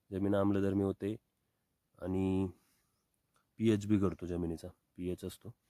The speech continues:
पीएचसुद्धा बदलतो त्या याच्यामुळे. जर, जर नदी शेजारील क्षेत्र असतील, तळ्याशेजारी, नदी शेजारी,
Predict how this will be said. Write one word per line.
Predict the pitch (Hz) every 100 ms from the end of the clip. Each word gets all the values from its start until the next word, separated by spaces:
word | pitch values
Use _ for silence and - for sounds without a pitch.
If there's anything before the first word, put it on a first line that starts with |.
| _ -
पीएचसुद्धा | 90 90 - - 92 120 _ _ _ _ _ -
बदलतो | 98 95 80 82
त्या | 82
याच्यामुळे. | 85 - 80 82 - _ _ _ _ _ _ - _ _ -
जर, | 98 95
जर | 101 101 101 101 98
नदी | 101 98 95
शेजारील | - 95 92 95 92 95
क्षेत्र | - 98 92 90
असतील, | - 98 90 90 _ _ _ _ _ _ -
तळ्याशेजारी, | 92 90 85 90 87 87
नदी | 90 90
शेजारी, | 87 87 85